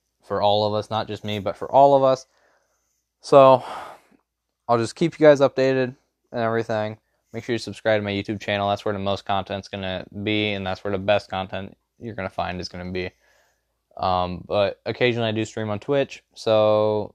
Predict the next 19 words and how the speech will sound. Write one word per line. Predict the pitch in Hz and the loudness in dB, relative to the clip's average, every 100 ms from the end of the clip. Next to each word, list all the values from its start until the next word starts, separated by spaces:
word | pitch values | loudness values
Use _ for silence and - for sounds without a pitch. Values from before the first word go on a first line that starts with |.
| _ | _
also | 104 101 - 107 101 101 101 | -6 -6 -4 -4 -2 -2 -4
follow, | - 98 98 95 - | -4 -2 0 -2 -2
follow | 104 98 | 0 0
me | 98 | -2
on | 92 | -8
Twitch. | - 92 90 - _ _ _ | -6 -6 -6 -10 _ _ _
They're | 95 98 | -8 -2
both | 101 95 | 0 0
Smart | - 101 90 | -2 -6 -4
underscore | 87 90 - 95 | -4 -6 -10 -6
gaming. | 110 113 107 104 113 _ _ _ _ _ _ _ _ _ | -4 -4 -6 -8 -12 _ _ _ _ _ _ _ _ _
Um, | - 85 85 85 82 85 _ _ _ _ _ | -12 -10 -10 -10 -12 -18 _ _ _ _ _
yeah. | 131 120 - _ _ _ _ _ _ _ _ _ _ _ _ _ _ _ - | -4 -4 -8 _ _ _ _ _ _ _ _ _ _ _ _ _ _ _ -6
Um, | 101 | -6
thank | 98 120 123 | -4 -4 0
you | 123 | 0
guys | 117 | 0
for | 110 117 113 | 0 0 2
listening. | 123 135 170 180 180 | 2 0 -2 -2 -4